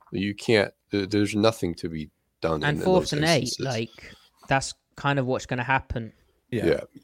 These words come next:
Speaker 1: And, and I'm not, and I'm not, like, critic-, like, again, like, they played well in early downs, just as the whole offense played well on early downs. That's why they had so many scoring opportunities that they proceeded to blunder.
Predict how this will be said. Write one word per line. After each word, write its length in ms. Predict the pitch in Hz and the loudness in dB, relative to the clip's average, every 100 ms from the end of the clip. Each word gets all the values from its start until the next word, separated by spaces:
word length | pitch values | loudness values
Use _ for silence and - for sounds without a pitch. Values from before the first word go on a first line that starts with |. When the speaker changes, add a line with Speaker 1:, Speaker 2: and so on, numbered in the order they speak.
| _ | _
Speaker 1:
And, 160 | 113 120 | 4 6
and 160 | 127 | 8
I'm 140 | 120 123 | 6 8
not, 220 | 127 113 | 8 8
and 120 | 123 | 6
I'm 140 | 123 139 | 6 6
not, 180 | 135 | 4
like, 220 | 127 101 - | 6 4 2
critic-, 380 | - 117 - | 0 2 2
like, 260 | - 104 98 | 2 2 2
again, 380 | 123 110 107 92 | -2 2 2 2
like, 160 | 87 | 0
they 180 | 92 98 | 0 -2
played 340 | 101 - 101 107 | -2 0 0 2
well 320 | 87 90 98 | 2 4 2
in 60 | |
early 280 | - 85 95 | 0 -2 -2
downs, 380 | 87 80 85 101 | -2 -2 -2 -4
just 240 | - - | -4 -4
as 140 | 90 - | -4 -6
the 80 | 92 | -6
whole 260 | - 87 78 | -2 0 0
offense 440 | 98 - 85 - | -4 -4 -6 -6
played 280 | - 82 78 | -8 -8 -6
well 300 | 76 73 - | -4 -6 -6
on 180 | 76 73 | -8 -8
early 240 | 73 71 71 | -10 -10 -10
downs. 340 | 71 73 78 | -10 -8 -10
That's 180 | - - | -12 -8
why 220 | 78 82 | -2 -2
they 160 | 82 82 | 0 -2
had 240 | 82 85 | 0 0
so 180 | - 82 | 0 -4
many 200 | 78 78 | -4 -6
scoring 320 | - 80 76 | -6 -4 -4
opportunities 680 | 76 - - - 87 78 73 | -6 -10 -12 -2 0 0 -4
that 140 | 78 | -6
they 120 | 78 | -6
proceeded 540 | 73 - 82 - 78 73 | -8 -8 -6 -2 -4 -4
to 80 | - | -10
blunder. 500 | - 76 71 - | -6 -4 -6 -8